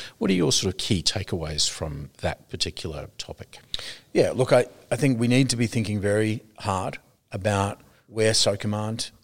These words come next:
Speaker 2: and where the special operations capability sits within the national defence repertoire.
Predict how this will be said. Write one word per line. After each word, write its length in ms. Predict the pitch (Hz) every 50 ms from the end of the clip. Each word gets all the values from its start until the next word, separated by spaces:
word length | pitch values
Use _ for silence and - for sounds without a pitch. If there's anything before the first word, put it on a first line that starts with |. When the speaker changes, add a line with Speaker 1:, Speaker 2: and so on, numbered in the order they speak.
| _
Speaker 2:
and 180 | - 110 98 98
where 200 | 101 104 104 101
the 80 | 95 90
special 360 | - - - 104 - - 101
operations 480 | 98 - - 104 104 98 - 98 98
capability 640 | - - - 101 - 98 90 101 104 107 107 104 101
sits 460 | - - - 117 - - - - -
within 400 | 110 101 104 107 104 104 104 110 - _ - _ _ _ _ _ _ _ _
the 80 | - 104
national 560 | 104 104 101 101 - - 104 101 95 98 104 - -
defence 580 | 98 - - 113 107 - - - - - - - _ _ _ _ _ -
repertoire. 480 | 107 - - - - 117 135 160 170